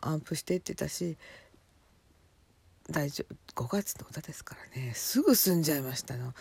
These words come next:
なんかあっという間に済んでしまった。えっていう感じで済んでしまいました。自分でももう終わりかとえ、もう終わっちゃうんだなって弾きながら、これ短いなと思いながら、なんか雑念いっぱいで弾いていたのを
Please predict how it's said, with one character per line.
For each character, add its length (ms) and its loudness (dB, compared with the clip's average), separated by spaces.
な 60 2
ん 40 4
か 160 4
あ 40 6
っ 60 2
と 140 8
い 80 12
う 140 10
間 180 6
に 120 4
済 180 4
ん 40 4
で 80 4
し 140 -4
ま 120 -6
っ 40 -10
た。 140 -10
え 160 10
っ 40 2
て 100 0
い 140 2
う 40 0
感 260 -2
じ 100 -4
で 80 6
済 200 0
ん 60 2
で 80 -2
し 140 -4
ま 100 -2
い 40 0
ま 120 -2
し 40 -10
た。 100 -16
自 200 0
分 260 2
で 120 4
も 200 2
も 120 2
う 20 6
終 80 2
わ 80 2
り 120 0
か 240 -6
と 240 -6
え、 180 2
も 180 2
う 20 2
終 220 0
わ 40 -20
っ 40 -18
ち 120 -2
ゃ 60 4
う 60 2
ん 60 -2
だ 120 -2
な 180 0
っ 40 -2
て 200 -6
弾 140 -6
き 120 -8
な 100 0
が 140 -4
ら、 160 -2
こ 120 2
れ 100 6
短 420 0
い 100 2
な 240 0
と 140 -8
思 160 -2
い 60 -2
な 120 -2
が 120 -4
ら、 140 -4
な 80 -4
ん 20 -2
か 120 -2
雑 380 -4
念 220 2
い 40 0
っ 40 -6
ぱ 120 -2
い 60 0
で 80 0
弾 200 -4
い 40 -6
て 140 -2
い 80 2
た 160 -4
の 160 -4
を 80 -8